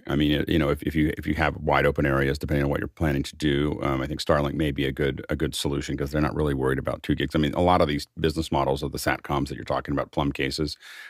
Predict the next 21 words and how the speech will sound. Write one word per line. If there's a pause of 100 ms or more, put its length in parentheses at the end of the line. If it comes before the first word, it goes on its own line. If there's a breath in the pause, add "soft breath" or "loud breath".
(120)
um,
those
are, (880)
they're,
they're
using
older
technology. (160)
<laughs>
So,
so
the,
uh, (460 loud breath)
uh,
another
thing
to
look
at
is
Viasat.